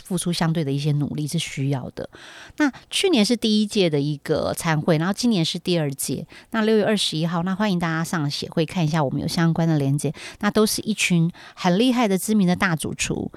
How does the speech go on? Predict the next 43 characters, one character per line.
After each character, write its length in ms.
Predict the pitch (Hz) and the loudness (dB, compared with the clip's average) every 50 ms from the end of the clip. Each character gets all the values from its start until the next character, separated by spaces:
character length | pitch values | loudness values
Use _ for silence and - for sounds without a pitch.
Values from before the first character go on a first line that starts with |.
| - - - | -16 -14 -2
为 160 | - 220 208 | 2 4 4
了 100 | 180 165 - - | 4 4 0 0
爱 240 | 196 190 180 165 156 | 0 0 2 2 2
毛 180 | 156 143 135 | 0 0 0
孩 220 | 139 139 135 131 135 | 0 -2 -2 -4 -4
子 220 | - - - - - | -4 -6 -10 -10 -6
而 160 | - 170 156 147 | -2 0 0 2
去 300 | - - - 180 156 - _ - | 2 0 0 0 0 -2 _ 2
公 280 | - 214 202 208 208 | 2 4 4 4 2
益 280 | - - 220 196 151 165 - - _ _ - | 0 0 0 0 0 -2 -6 -14 _ _ -12
支 200 | - - 196 190 | -4 -2 -2 0
持 200 | - - 165 139 | 2 0 0 0
的， 160 | - - - 156 | -2 -6 -8 -2
就 120 | - 202 - - - - - | 0 -2 -2 -2 -12 -20 -14
这 140 | - - 233 | -6 0 0
些 80 | 240 | 0
主 140 | 220 - 156 | 2 0 -4
厨 180 | - - 165 160 | -4 -4 -2 0
完 300 | 170 165 175 202 220 240 | 2 4 4 4 4 2
全 180 | - 202 180 | 2 2 4
没 80 | 175 175 | 4 4
有 100 | 175 156 | 4 2
收 220 | - - 165 170 | 2 2 4 4
任 100 | 175 175 | 4 4
何 120 | 160 147 147 | 4 4 2
出 200 | - - 156 160 | 0 0 -2 -2
席 240 | - - - - | -2 -2 -6 -6
费。 320 | - - - - - - - _ - - - - - - | -10 -6 -6 -6 -6 -6 -10 _ -20 -20 -20 -20 -12 -6
那 260 | - 190 170 139 123 | -2 -2 0 0 -2
谢 180 | 156 - - 247 | -4 -4 -4 -2
谢 140 | - 190 165 | -2 0 0
大 160 | 180 165 165 | 0 -2 0
家， 140 | 180 165 160 | 0 0 0
就 100 | 156 165 | 0 0
是 60 | 165 | 0
希 120 | - - | 0 0
望 80 | 180 165 | 0 2
大 100 | 175 170 | 2 2
家 40 | 170 | 0
一 40 | |
起 120 | 170 - 170 | 0 -2 -4
来。 220 | 135 - - - 202 | -4 -4 -4 -2 0
那 100 | 220 | -2